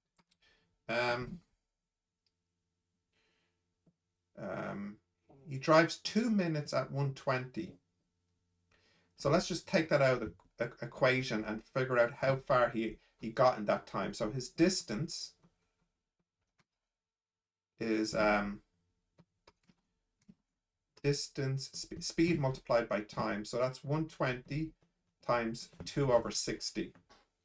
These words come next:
So, well, one twenty divided by sixty is obviously two. So that's four kilometers.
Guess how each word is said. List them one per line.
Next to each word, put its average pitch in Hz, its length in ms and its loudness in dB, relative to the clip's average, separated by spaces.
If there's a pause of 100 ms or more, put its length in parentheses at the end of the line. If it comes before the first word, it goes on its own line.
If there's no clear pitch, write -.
(1000)
So, 113 140 -2
well, 117 180 6
one 143 200 2
twenty 135 320 0
divided 107 320 2
by 107 100 -2
sixty - 380 -8
is - 80 -6
obviously - 320 -4
two. - 200 -6
So 110 160 -8 (280)
that's 165 260 4 (140)
four 175 240 8
kilometers. 113 840 -2